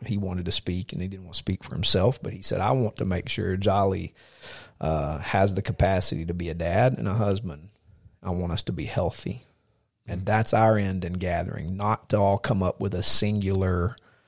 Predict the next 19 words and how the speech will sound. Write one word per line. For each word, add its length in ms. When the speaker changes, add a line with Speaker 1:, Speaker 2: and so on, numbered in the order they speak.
Speaker 1:
vision 580
for 220
all 160
the 100
churches, 440
because, 360
and, 140
and 180
I 140
contributed 640
by 100
saying 340
that's 180
impossible, 640
'cause 160
we 100
Speaker 2:
Mm-hmm. 100
Speaker 1:
all 80
have, 320